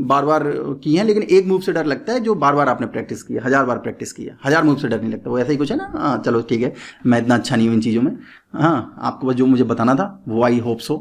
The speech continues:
आप अच्छे से समझ गए होंगे, किस तरह से डायमेंशन होनी है, किस तरह से आंसर राइटिंग करनी है।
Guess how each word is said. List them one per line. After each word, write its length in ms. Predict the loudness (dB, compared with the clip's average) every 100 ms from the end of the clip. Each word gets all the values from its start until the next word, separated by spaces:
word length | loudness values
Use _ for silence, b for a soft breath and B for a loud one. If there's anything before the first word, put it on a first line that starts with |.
| -4
आप 140 | -6
अच्छे 240 | -4 -2 -2
से 60 |
समझ 200 | 0 2
गए 60 | 4
होंगे, 200 | 4 2
किस 180 | 0 -2
तरह 100 | -2
से 60 |
डायमेंशन 400 | 2 2 2 2
होनी 200 | 0 2
है, 60 | 2
किस 160 | 2
तरह 100 | 0
से 100 | 0
आंसर 180 | 0 0
राइटिंग 260 | 2 2 2
करनी 220 | 2 2
है। 160 | 0